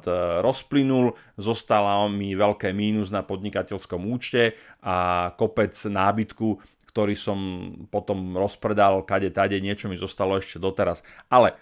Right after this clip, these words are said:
skrátka dobre, nedopadlo to dobre, nedopadlo to vôbec dobre, bol to jeden z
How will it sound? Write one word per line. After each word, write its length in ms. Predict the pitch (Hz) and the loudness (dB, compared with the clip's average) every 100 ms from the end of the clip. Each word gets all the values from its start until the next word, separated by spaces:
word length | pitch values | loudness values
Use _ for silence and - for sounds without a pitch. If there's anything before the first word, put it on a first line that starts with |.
| _ | _
skrátka 560 | - - 143 151 - 107 | -10 0 2 2 0 2
dobre, 400 | 123 120 110 - - | 4 6 4 2 -10
nedopadlo 560 | 120 135 151 139 127 127 | -4 0 2 2 2 0
to 160 | 123 | -2
dobre, 480 | 110 110 110 110 104 _ - | -2 2 4 4 2 _ -8
nedopadlo 400 | 107 107 107 104 | -4 0 2 0
to 160 | 107 | -4
vôbec 400 | 90 104 127 143 | -2 0 2 2
dobre, 480 | 123 127 123 120 113 - _ - | 2 0 6 6 6 0 _ -2
bol 180 | 113 | 0
to 140 | 113 107 | 2 2
jeden 320 | 104 104 104 | 2 0 0
z 160 | 95 | -4